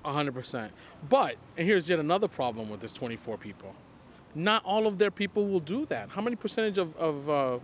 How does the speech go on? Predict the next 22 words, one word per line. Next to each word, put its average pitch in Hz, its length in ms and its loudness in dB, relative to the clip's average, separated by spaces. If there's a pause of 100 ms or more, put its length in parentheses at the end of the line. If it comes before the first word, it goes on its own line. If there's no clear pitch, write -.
(320)
what 180 140 0
percentage 190 460 0
of 139 320 0
Bernie 185 440 2 (220)
Sanders 175 540 2
voters 151 440 2
ended 156 240 2
up 170 60 2
voting 131 300 0
for 131 400 0
Donald 160 360 0
Trump? - 300 -6 (920)
This 202 140 0
is - 60 0
what 247 80 6
I'm 208 60 0
telling 233 340 -2
you. 160 60 2
You 143 100 0
create 202 280 2
a 185 40 4
fringe 214 560 -2